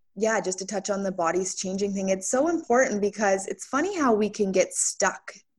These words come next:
thinking that our bodies are supposed to look maybe the way it did in high school, maybe the way it did in college, maybe the way it did before we had babies. It can really be a struggle for people.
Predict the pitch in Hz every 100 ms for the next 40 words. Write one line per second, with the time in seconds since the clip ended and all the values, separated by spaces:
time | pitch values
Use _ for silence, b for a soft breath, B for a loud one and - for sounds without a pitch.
0 | 175 _ _ - 214 202 185 175 170 165
1 | 165 170 165 170 - 170 165 170 160 170
2 | 165 - - _ B B B B 165 170
3 | 170 165 170 165 165 165 175 254 277 -
4 | 180 175 170 165 170 170 170 165 165 175
5 | 185 - 247 254 202 180 - 190 180 180
6 | 180 170 170 175 170 180 180 180 185 170
7 | 170 196 226 190 185 190 185 180 202 240
8 | 220 170 196 196 - 165 165 - - 180
9 | 196 185 135 135 - - -